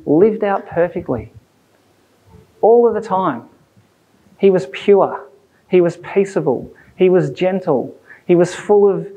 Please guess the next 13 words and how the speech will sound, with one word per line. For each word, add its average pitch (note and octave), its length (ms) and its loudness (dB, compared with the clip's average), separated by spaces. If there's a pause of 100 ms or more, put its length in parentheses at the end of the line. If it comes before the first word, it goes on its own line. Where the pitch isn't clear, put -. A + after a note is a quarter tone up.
(180)
mercy F#3+ 540 0
and F#3 140 -2
good F#3 180 0
fruit. - 400 -2 (640)
Everything G#3 480 0
he F#3 120 0
did E3 300 4
was D3 160 -4
about F3 320 0
bringing F#3+ 380 -2 (340)
peace, A3+ 440 -4 (220)
bringing G3+ 340 0
people G#3+ 560 2